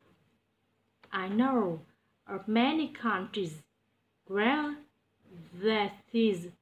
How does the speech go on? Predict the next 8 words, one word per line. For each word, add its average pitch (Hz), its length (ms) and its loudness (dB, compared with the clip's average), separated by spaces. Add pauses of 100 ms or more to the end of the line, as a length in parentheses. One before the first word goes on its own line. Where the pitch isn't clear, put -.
(260)
taboo 202 680 2 (640)
subject. - 1120 -2 (1120)
People 226 560 0 (560)
just 208 260 0 (960)
don't 196 440 0 (560)
talk 240 360 -2
about 202 540 2 (100)
it. 208 380 -2